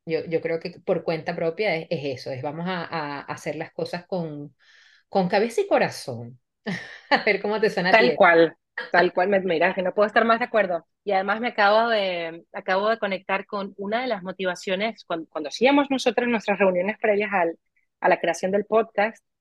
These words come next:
Speaker 2: una de las motivaciones que, que nos movía es para hacer tribu también. Emprender es un, es un,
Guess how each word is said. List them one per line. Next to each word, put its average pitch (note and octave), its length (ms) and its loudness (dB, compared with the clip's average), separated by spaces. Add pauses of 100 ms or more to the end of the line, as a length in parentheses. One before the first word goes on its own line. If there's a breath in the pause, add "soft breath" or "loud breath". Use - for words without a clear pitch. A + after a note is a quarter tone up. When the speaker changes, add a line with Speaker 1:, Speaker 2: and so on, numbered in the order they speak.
(240)
Speaker 2:
una G#3 180 0
de B3 60 2
las A#3 120 0
motivaciones F#3 1080 0 (560)
que, D3 920 0
que G3+ 100 2
nos G3 160 0
movía A3 360 6
es G#3+ 120 -6
para B3 280 4
hacer G#3 400 -4
tribu A3 340 -2
también. D#3 600 -4
Emprender G#3+ 760 4
es A#3+ 180 -2
un, C4 140 0
es A3+ 140 -4
un, B3+ 120 0